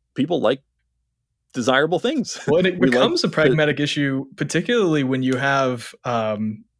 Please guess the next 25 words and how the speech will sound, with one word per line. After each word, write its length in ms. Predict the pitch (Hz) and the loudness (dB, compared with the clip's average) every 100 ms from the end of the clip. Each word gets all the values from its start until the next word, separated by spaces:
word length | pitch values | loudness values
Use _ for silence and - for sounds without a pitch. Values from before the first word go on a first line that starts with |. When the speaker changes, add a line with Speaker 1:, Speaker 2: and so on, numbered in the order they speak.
| _ _ | _ _
Speaker 2:
you 120 | 131 | -4
know, 180 | 110 104 | -2 -2
the 140 | 110 | -4
scarcity 640 | 107 - 160 156 143 123 120 | -4 0 0 2 -2 0 0
of 360 | 123 120 110 | 0 0 -4
space 360 | - - 127 113 | -8 -2 -2 -2
in 80 | 110 | -6
the 80 | 104 | -4
city, 300 | 127 110 98 | -6 -6 -4
right? 220 | 113 - | -4 -2
Like, 160 | 123 127 | -4 -4
if 120 | 131 | -2
you 100 | 160 | 0
can 120 | 160 | 0
convince 340 | 139 131 151 | -2 -2 -2
people 340 | - 131 127 113 | -2 -4 -2 -4
that 180 | 113 113 | -6 -10
the 80 | 123 | -6
thing 280 | - 151 | -2 -2
that 160 | 139 - | -2 -4
they 120 | 110 | -6
want 360 | 107 120 120 117 | -6 -4 -6 -6
is 180 | 107 110 | -8 -6
not, 420 | 107 113 120 - | -4 -2 -4 -2
like, 220 | 113 | -4